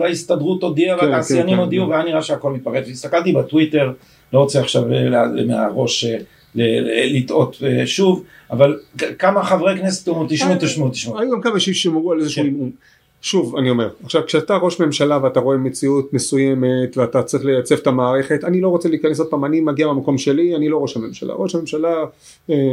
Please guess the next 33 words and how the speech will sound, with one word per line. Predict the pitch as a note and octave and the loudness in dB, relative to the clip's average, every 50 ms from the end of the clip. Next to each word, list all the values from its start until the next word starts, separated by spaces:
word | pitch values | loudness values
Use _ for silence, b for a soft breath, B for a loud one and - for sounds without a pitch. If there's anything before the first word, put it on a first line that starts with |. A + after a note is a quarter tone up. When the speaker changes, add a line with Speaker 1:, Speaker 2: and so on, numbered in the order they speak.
| B2+ C3 C3 C3+ | 0 0 0 -2
Speaker 2:
יש | A#2+ | -2
לו | C#3 C#3+ | -2 -2
את | C#3 | -4
הכאבי | C3+ - D3+ D3 D3 D#3+ | -2 -2 0 0 0 0
ראש | D#3+ F3 E3+ - | 0 0 0 0
שלו, | - E3 E3 F#3+ G3+ F3 | 0 0 2 2 2 2
שאני | - E3+ D#3+ D#3 D#3 E3 E3+ | 2 0 0 0 0 0 0
עדיין, | D#3+ E3 E3 D#3+ D#3 D#3 D#3 | 2 2 2 0 0 0 0
אה, | D#3 D3+ D3+ D3+ D3 D3 D3 C#3 C3+ B B B B B B E3 | 0 -2 -2 -4 -4 -4 -4 -6 -6 B B B B B B -2
אה, | D#3+ D#3 D3+ D3+ D3 D3+ D3 C#3+ C3 | 0 0 0 0 -2 -2 -2 -2 -2
ברוך | A#2 C#3+ E3 - - | 0 0 0 2 2
השם, | D3+ - - E3 D#3 D3 | 0 2 2 0 0 0
לא, | D#3 D#3 D3+ D3+ D3 D3 D3 D3 C#3+ C3+ C#3+ | 0 0 0 0 -2 -2 0 0 0 0 0
לא | D#3+ D3+ D3 | 0 0 0
צריך | D3 D3+ D3+ - - | 0 0 -2 -2 -2
את | - | 0
הכאבי | D3+ C#3+ C3+ C3+ C3 B2+ B2+ - C3+ B2+ C3+ | 0 2 2 2 0 0 0 0 0 2 2
ראש | B2+ B2+ B2+ - | 0 0 0 0
האלה. | C3 A#2+ A2+ G#2+ G#2 G2+ B B B B B B B B | 0 2 0 0 -2 -6 B B B B B B B B
אה, | - C3 C3+ C#3+ D3 C#3 B2 | 0 2 2 2 2 2 2
ולכן | D3+ D#3+ - B3 | 2 2 2 2
אני | B3 A#3+ C4+ | 2 2 2
מהמקום | C4+ B3 G3 - A#3+ F#3+ | 2 2 0 0 -2 -2
שלי | F3 G3+ | -2 0
כן | F#3+ G3 G3+ F#3 | 0 0 2 2
רציתי | E3 - - D3 - C3+ | 0 0 0 -2 -2 -2
את | - C3 | -2 -2
הרפורמה. | A#2 A2+ G#2 A2+ A2 - - C#3+ D3+ F3 G#3 G#3 G#3 - b b b b b b b b | -2 -2 -2 -6 -6 -4 -4 -4 -2 -2 -2 -2 -4 -6 b b b b b b b b
ראש | C3 F#3+ G3+ F#3+ | 0 0 2 4
הממשלה | F#3+ F3 D3 - D#3+ D#3 D#3 C3+ A2 G2 - _ - | 2 2 2 4 4 4 4 4 2 -2 -6 _ -10
החליט | - - E3 E3+ E3+ E3+ - | -6 -2 0 2 2 2 2
מהמקום | C#3+ B2+ B2+ B2 - C#3 B2 A#2 | 2 2 2 2 2 2 2 2
שלו | - C3 B2+ B2 A2+ - | 2 2 2 2 2 0